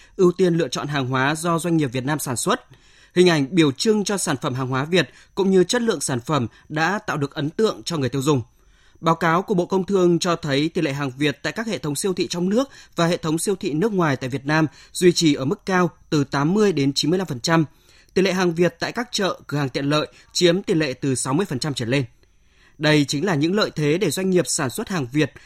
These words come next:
và các đơn vị phân phối có cơ hội phát triển mạnh hơn và chính các sản phẩm sản xuất tại Việt Nam, đặc biệt là hàng thiết yếu,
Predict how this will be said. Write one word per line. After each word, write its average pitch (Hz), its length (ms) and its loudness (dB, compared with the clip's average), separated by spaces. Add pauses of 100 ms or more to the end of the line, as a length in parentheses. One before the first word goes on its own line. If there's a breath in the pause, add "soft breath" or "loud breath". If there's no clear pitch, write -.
(140 loud breath)
và 151 160 0
các 240 160 -8
đơn 202 160 0
vị 175 160 -2
phân 175 120 -2
phối 143 340 -2
có 139 180 -4
cơ 202 260 -4
hội 202 240 0
phát 220 260 -6
triển 143 220 0
mạnh 120 220 -2
hơn 180 240 2 (340 loud breath)
và 165 280 2
chính 180 300 0
các 254 280 -6
sản 139 240 -2
phẩm 127 300 -4
sản 127 200 -4
xuất 208 240 -6
tại 143 80 -6
Việt 127 160 -6
Nam, 156 180 4 (360 soft breath)
đặc 165 160 -4
biệt 175 240 2 (140)
là 135 160 -2
hàng 135 220 -4
thiết 240 180 -6
yếu, 156 260 0